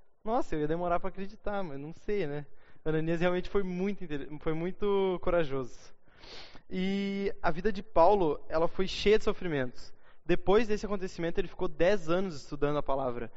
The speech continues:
Então, pensem, ele já era um mes-, um mestre da lei, ele provavelmente sabia toda a Torá de cor,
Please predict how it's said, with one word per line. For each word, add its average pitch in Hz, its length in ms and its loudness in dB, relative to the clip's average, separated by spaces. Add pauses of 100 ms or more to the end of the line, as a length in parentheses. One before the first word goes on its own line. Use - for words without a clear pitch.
(220)
Então, 185 140 4
pensem, 185 360 2
ele 160 140 -4
já 160 160 4
era 180 160 6
um 214 80 -2
mes-, 170 480 -2
um 160 240 -4
mestre 151 340 -2
da 185 120 4
lei, 139 260 0 (320)
ele 160 120 2
provavelmente 190 380 0
sabia 180 460 2
toda 180 220 0
a 202 40 2
Torá 170 340 4
de 156 100 0
cor, 143 340 2